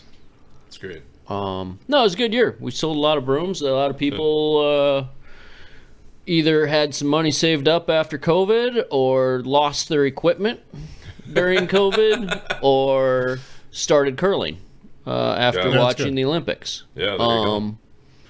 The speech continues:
Speaker 2: because we sold a lot of gear.
Speaker 1: That's great.
Speaker 2: And now I'm in the process of trying to order gear for next season.
Speaker 1: Awesome.
Speaker 2: Um,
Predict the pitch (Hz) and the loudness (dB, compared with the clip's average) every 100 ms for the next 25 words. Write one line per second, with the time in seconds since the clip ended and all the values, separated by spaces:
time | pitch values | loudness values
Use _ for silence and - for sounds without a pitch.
0 | - - - - - - - 117 123 - | -20 -20 -20 -20 -20 -12 -8 -6 -6 -6
1 | 117 117 120 117 113 123 147 - - - | -6 -2 -2 -2 -2 -4 -4 -14 -20 -20
2 | - - - - - 120 117 117 113 113 | -20 -20 -20 -16 -10 -6 -6 -6 -6 -6
3 | 117 117 - - - - - - - - | -8 -10 -14 -20 -20 -20 -20 -20 -20 -20
4 | - 113 113 117 117 113 107 113 110 - | -12 -4 0 0 0 -2 -2 0 0 -2
5 | 117 - 107 - 117 117 113 110 113 113 | -4 -4 -8 -6 -4 -4 -4 -2 -2 -2
6 | 98 113 113 131 131 117 117 123 - - | -6 -4 -2 -2 -4 -4 -4 -4 -6 -4
7 | 139 139 180 196 - - - - - - | -2 -2 -4 -8 -18 -20 -20 -20 -20 -20
8 | - - - - 87 - 78 117 113 110 | -20 -20 -20 -16 -12 -12 -8 -2 0 0
9 | 107 110 107 107 107 107 110 | 0 0 0 -2 -2 -4 -8